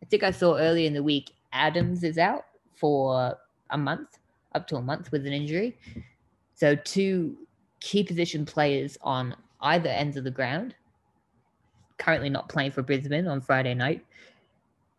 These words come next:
Yet again, and it's also, sorry, it's also at a ground where they have lost nine games in a row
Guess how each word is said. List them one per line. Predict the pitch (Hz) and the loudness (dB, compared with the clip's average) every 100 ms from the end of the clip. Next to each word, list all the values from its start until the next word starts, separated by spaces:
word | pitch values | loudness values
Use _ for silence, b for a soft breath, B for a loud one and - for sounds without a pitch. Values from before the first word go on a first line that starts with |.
| _ _ _ _ _ _ _ _ _ 165 | _ _ _ _ _ _ _ _ _ 0
Yet | 180 202 | 4 4
again, | 185 185 190 - | 4 2 2 2
and | 170 175 | 4 4
it's | 170 | 4
also, | 208 214 165 | 2 2 2
sorry, | 156 147 | 4 4
it's | 143 | 4
also | 208 208 | 0 4
at | 175 | 4
a | 147 | 4
ground | 147 147 | 2 2
where | 135 | 0
they | 131 131 | 2 2
have | 135 143 | 2 0
lost | 139 139 - | 2 0 0
nine | 131 135 | -2 0
games | 131 123 120 | -2 -2 -6
in | - | -6
a | 123 | -6
row | 123 - - | -4 -6 -8